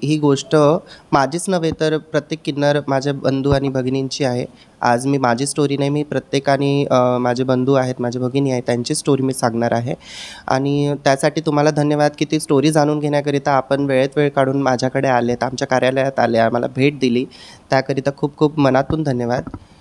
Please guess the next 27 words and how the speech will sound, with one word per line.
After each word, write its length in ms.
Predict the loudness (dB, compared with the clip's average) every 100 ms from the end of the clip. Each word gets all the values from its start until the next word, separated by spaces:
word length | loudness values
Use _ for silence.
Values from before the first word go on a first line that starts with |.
| -16 -16 -16 -4
आणि 300 | -2 0 -2
जर 220 | -2 -2
माझ्याबद्दल 540 | 0 0 0 -2 -2 -2
सांगायचं 460 | 0 2 2 0
म्हटलं 300 | -2 -2 0
म्हणजे 420 | 0 0 0 -2 -2
मी, 420 | 0 0 0 -2 -6 -8 -2
अ, 80 |
प्रथम 400 | 0 2 0 0
मी 120 | 0 2
माझी 580 | 2 0 0 0 0 2
ओळख 180 | 2 2
करून 300 | 2 0 0
देते 220 | -2 -4
की 180 | 0 0
मी 400 | 2 2 2 2
एक, 320 | 0 -2 -4 -6 -4
मी 200 | 2 4
मोहिनी 400 | 6 6 4 2
आहे, 200 | 0 -4 -10 -10 -6
मी 100 | -4
तृतीयपंथी 680 | -4 -6 -2 -2 -2 -4 -2
आहे, 200 | -4 -4 -8 -14 _ -4
वेगळं 300 | 2 4 4
काही 180 | 2 2
सांगायचं 480 | 0 -2 -4 -6 -6
काही 280 | -4 -4